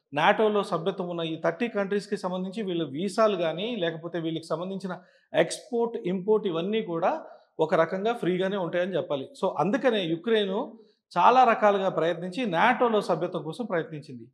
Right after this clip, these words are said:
అయితే ఇది రష్యాకి ఇష్టం లేదు. ఎందుకు ఇష్టం లేదు? ఎవరైనా సరే శత్రువుని తెచ్చుకొని మన కుంపెట్లో పెట్టుకోడు. అలాగే ఒకవేళ గనక యుక్రెయిన్ గనక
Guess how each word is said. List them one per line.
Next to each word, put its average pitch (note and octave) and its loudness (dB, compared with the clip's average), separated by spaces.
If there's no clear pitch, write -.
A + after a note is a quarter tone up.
అయితే G#3 4
ఇది F#3+ -2
రష్యాకి G#3 0
ఇష్టం E3+ -2
లేదు. C#3+ 0
ఎందుకు A3+ 0
ఇష్టం E3 -4
లేదు? C3+ -4
ఎవరైనా A#3 6
సరే G3+ 2
శత్రువుని A3 2
తెచ్చుకొని F#3 0
మన F#3 0
కుంపెట్లో F3+ 0
పెట్టుకోడు. D3 -4
అలాగే E3+ 4
ఒకవేళ E3+ 0
గనక F3 -4
యుక్రెయిన్ F#3+ 2
గనక E3 -2